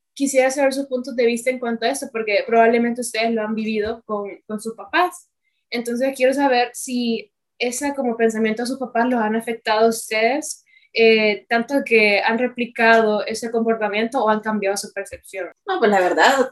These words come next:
Speaker 2: este, lo vas cambiando, ¿verdad? Porque la situación y los tiempos no van siendo iguales. Sí, hay ciertas cosas que se mantienen en no libertinaje, pero sí ya un poco más de confianza en poder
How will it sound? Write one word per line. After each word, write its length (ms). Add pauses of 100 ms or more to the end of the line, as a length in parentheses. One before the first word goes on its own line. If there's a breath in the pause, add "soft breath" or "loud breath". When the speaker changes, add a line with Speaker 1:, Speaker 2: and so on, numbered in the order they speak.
Speaker 2:
este, 540 (180 loud breath)
lo 100
vas 180
cambiando, 500
¿verdad? 360
Porque 240
la 120
situación 800
y 140
los 200
tiempos 300
no 180
van 140
siendo 600 (380)
iguales. 800 (140)
Sí, 480 (380)
hay 260
ciertas 540
cosas 320
que 80
se 120
mantienen 600
en 360 (540 soft breath)
no 640 (920)
libertinaje, 800 (440)
pero 260
sí 380
ya 160
un 160
poco 300
más 380
de 160
confianza 600
en 160
poder 360